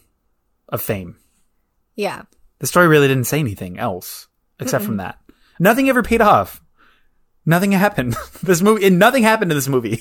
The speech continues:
Speaker 1: <laughs>
Speaker 2: Nothing happened. Our lives weren't enriched.
Speaker 1: No.
Speaker 2: Um, and don't watch this movie. <laughs>
Speaker 1: S-, so, yeah.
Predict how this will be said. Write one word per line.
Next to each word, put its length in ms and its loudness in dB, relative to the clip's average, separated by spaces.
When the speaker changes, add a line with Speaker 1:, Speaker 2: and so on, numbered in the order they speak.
Speaker 1:
<laughs> 720 0
Speaker 2:
Nothing 380 -2
happened. 400 -2
Our 160 -2
lives 360 -4
weren't 160 -4
enriched. 680 -6
Speaker 1:
No. 720 4
Speaker 2:
Um, 100 -10
and 720 -4
don't 200 -4
watch 240 -4
this 180 -12
movie. 300 -4
<laughs> 240 -10
Speaker 1:
S-, 180 -2
so, 400 4
yeah. 360 0